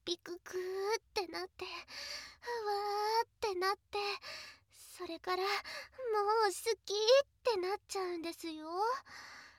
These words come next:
続けてたら頭バカになりそうですね。これは子供たちにもエッチの魅力と危険性を教えない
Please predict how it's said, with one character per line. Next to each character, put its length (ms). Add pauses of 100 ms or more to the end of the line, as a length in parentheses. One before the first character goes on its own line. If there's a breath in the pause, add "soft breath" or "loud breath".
(540 loud breath)
続 340
け 140
て 120
た 160
ら 180
頭 340
バ 160
カ 140
に 140
な 140
り 120
そ 240
う 60
で 120
す 140
ね。 180 (2250 loud breath)
こ 180
れ 60
は 240
子 140
供 240
た 120
ち 160
に 140
も 140 (100)
エ 40
ッ 120
チ 140
の 100
魅 180
力 240
と 140
危 320
険 140
性 300
を 260
教 260
え 160
な 100 (120)
い 80